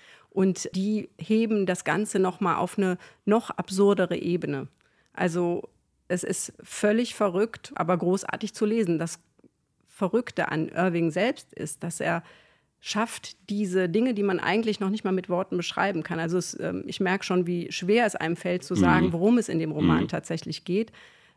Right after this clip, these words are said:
Speaker 1: Wenn man einmal in dieser Irving-Welt drin ist, ist diese Welt an sich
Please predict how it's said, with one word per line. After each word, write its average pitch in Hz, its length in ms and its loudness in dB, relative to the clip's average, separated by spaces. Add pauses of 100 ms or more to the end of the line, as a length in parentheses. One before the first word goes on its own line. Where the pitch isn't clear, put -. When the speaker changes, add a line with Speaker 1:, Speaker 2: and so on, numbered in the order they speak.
Speaker 1:
Wenn 220 220 4
man 196 140 4
einmal 226 340 4
in 208 80 2
dieser 185 280 2
Irving-Welt 180 680 0
drin 240 220 4
ist, - 480 -8 (140)
ist 196 240 -2
diese 180 240 -2
Welt 180 300 2
an 165 140 2
sich 240 480 -2